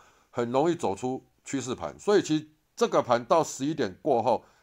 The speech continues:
站上早上高的时候，哎，其实你大概就要，就要知道，这，这个盘今天不大一样。哦，那早盘下杀为什么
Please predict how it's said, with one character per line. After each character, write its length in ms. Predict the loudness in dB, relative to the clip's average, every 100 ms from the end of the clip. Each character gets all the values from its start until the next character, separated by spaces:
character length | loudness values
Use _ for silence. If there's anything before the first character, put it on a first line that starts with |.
| _
站 280 | 0 0 2
上 320 | 2 2 2
早 120 | -4 -4
上 180 | -4 -2
高 180 | -2 -2
的 80 |
时 80 | -2
候， 120 | -4
哎， 140 | -4 -6
其 140 | -6
实 80 | -8
你 20 |
大 140 | -4 -2
概 140 | -2
就 100 | -2
要， 300 | -2 -4 -6 -8
就 100 | -4
要 100 | -2
知 200 | -4 -8
道， 160 | -6 -6
这， 100 | -8 -10
这 100 | -6
个 120 | -6
盘 260 | -4 -6 -6
今 200 | -12 -10
天 160 | -8 -10
不 120 | -8
大 220 | -6 -6
一 120 | -6
样。 140 | -12 -12 _ _ _ _ -4
哦， 120 | 2
那 200 | 4 4 0 _
早 200 | 4 4
盘 200 | 6 4
下 220 | 6 8 8
杀 200 | 8 6
为 160 | 4
什 140 | 4 2
么 240 | 0 -2